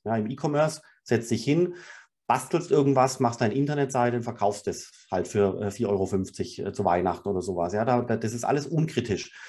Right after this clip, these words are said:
Und, äh, bei, äh, Blockchain-Startups ist es tendenziell immer relativ schnell eine, eine kritische Technologie. Es geht relativ schnell um Werte. Deswegen finde ich diesen gewissen regulatorischen Zwang gar nicht so falsch.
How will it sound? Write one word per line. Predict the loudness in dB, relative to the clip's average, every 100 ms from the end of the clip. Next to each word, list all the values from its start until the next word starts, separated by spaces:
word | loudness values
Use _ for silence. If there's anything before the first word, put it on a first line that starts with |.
| -20 -20 _
Und, | 2 4 2 -2 -4
äh, | 0 2
bei, | 4 4 4
äh, | 2 -4
Blockchain-Startups | -2 -2 -2 -2 2 2 0 -6
ist | -8
es | -8 -4
tendenziell | 0 2 2 0 0
immer | 0 2
relativ | 0 0 -4
schnell | -2 2 2 0 -10 -20 _ -6
eine, | 0 2 2
eine | 0
kritische | -6 -2 -2 -2
Technologie. | -2 -2 0 0 0 -4 -2
Es | -4 -6 -10 -4
geht | -2
relativ | 0 2 0 -2
schnell | 0 0
um | 2
Werte. | 0 0 0 -6
Deswegen | -6 0 0 0
finde | -2 -4
ich | -4
diesen | -2 0 -2 -4 -8
gewissen | -2 -2 -2
regulatorischen | -2 0 0 0 -2 -6 -4 -6 -2
Zwang | 2 2
gar | 2 2
nicht | 0
so | -2
falsch. | 0 2 2 2